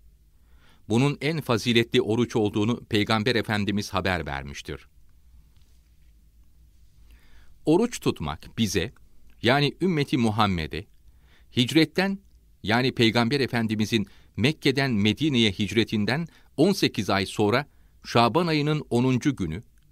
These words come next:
Bedir gazasından bir ay önce farz oldu. Ramazan yanmak demektir. Çünkü bu ayda oruç tutan ve tövbe edenlerin günahları yanar yok olur.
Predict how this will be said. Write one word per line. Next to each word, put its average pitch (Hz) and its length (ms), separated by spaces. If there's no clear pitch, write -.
Bedir 143 500
gazasından 113 880
bir 190 120
ay 104 240
önce 110 340
farz 82 380
oldu. 69 340
Ramazan 135 600
yanmak 117 580
demektir. 71 480
Çünkü 123 400
bu 143 140
ayda 113 400
oruç 123 360
tutan 104 440
ve 101 180
tövbe 113 320
edenlerin 98 540
günahları 101 720
yanar 110 400
yok 95 300
olur. 69 220